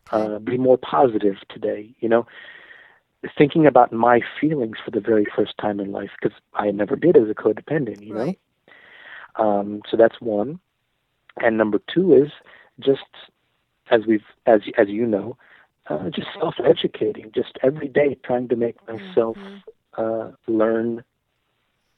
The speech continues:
Speaker 2: how to be, you know, an, an independent person who doesn't need to depend on the outside world for self-worth.
Speaker 1: I like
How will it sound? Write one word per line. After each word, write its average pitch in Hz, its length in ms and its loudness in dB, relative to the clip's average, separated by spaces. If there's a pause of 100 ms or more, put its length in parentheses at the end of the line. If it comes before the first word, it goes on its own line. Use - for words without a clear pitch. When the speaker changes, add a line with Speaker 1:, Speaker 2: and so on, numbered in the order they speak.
Speaker 2:
how - 240 -2
to 139 100 2
be, 120 520 -4 (440)
you 139 100 -4
know, 107 260 -6 (880)
an, 120 100 -6 (100)
an 120 140 -2
independent 127 640 0
person 131 380 -2
who 110 100 -4
doesn't 117 240 4
need 117 120 -2
to 113 80 2
depend 113 420 -2
on 110 100 2
the 104 160 -2
outside 104 460 0
world 110 420 0
for 110 80 0
self-worth. 110 720 0
Speaker 1:
I 196 120 -16
like 185 260 -16